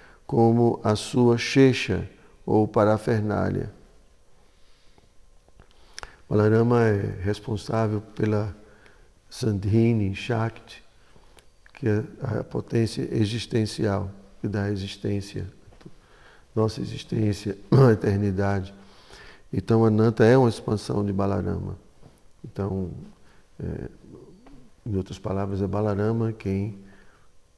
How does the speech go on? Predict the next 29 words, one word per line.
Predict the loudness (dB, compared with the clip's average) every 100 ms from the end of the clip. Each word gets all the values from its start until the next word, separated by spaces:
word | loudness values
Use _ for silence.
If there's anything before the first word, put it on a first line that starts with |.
| _ _
é, | -8 -6 -8
manifesta | -6 -4 -2 -4 0 0 0 -4 -6
o | -4
mundo | -4 -4 -6 -8
espiritual, | -8 -8 -8 -4 -2 0 -2
manifesta | -2 -4 -6 -4 -4 -6 -10 -12 -14 -12
a | -14
forma | -4 -2 -2 -2 -6
de | -8
Krishna, | -8 -8 -8 -6
manifesta | -6 -6 -6 -8 -6 -8
Vrindava, | -8 -8 -6 -6 -8 -10
manifesta | -10 -8 -10 -8 -8 -8 -12 -14 -16 -20 -20 -20 -20 _ _ -20 -20 -20
a |
forma | -12 -8 -6 -6
dos | -10 -10
pais | -8 -6 -8
de | -10
Krishna | -10 -10 -10 -10
e | -10
assim | -10 -10
por | -10
diante. | -8 -10
Tudo | -6 -6 -4
é | -4
uma | -4 -6
manifestação | -8 -8 -8 -10 -8 -12 -10 -10 -12 -14 -20 -20 -18 -10
de |
Balarama. | -6 -4 -2 -4 -4 -6